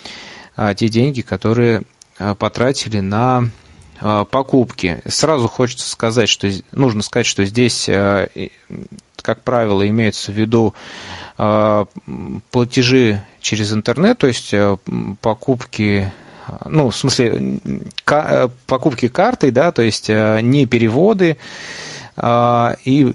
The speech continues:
это, об этом, обо всём тоже, э, нужно внимательно прочитать, э, в условиях, э, получения этой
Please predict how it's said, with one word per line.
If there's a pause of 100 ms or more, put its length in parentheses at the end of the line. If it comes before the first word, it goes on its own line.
это,
об
этом,
обо
всём
тоже,
э,
нужно
внимательно
прочитать,
э,
в
условиях,
э,
получения
этой